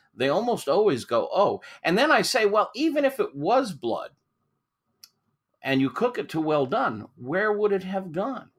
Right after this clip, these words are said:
It's would still be in there, wouldn't it? It's just that your well done is now brown. You would have just, you're, you're converting the myoglobin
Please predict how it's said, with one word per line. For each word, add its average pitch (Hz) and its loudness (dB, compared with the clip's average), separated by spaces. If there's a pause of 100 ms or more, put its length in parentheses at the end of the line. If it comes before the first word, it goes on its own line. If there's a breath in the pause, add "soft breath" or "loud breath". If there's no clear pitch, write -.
(580)
It's - -4
would 127 0
still 160 0
be 135 0
in 240 0
there, 131 2
wouldn't 170 0
it? 285 0
It's 143 -2
just 147 -4
that 139 -8
your 127 2
well 131 2
done 170 0
is 123 -4
now 113 0
brown. 139 2 (340 soft breath)
You 127 -2
would 127 0
have 117 -4
just, - -4
you're, 135 2
you're 127 -2
converting 143 4
the 165 0
myoglobin 123 2